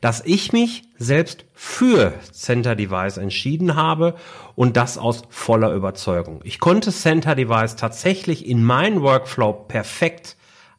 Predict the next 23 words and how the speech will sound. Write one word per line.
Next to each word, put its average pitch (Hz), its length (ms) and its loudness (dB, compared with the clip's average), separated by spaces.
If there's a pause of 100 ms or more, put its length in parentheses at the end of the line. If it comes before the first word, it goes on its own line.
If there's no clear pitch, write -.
eingliedern 190 840 0 (440)
und 131 220 0
fühle 226 480 0
mich 131 380 0
so 185 440 0 (100)
nun 180 480 4
noch 156 360 2
sicherer 131 460 -4
aufgestellt 120 760 -2
und 101 160 -4
bin 104 200 -2
dankbar 127 520 2
für - 160 -8
die 107 80 -2
ganzen 113 320 -2
Impulse, 113 440 0
die 98 100 -4
ich - 180 -6
auch 87 200 -4
hier 95 220 -8 (500)
eben 101 280 0
erhalten 160 500 2
habe. 78 320 -12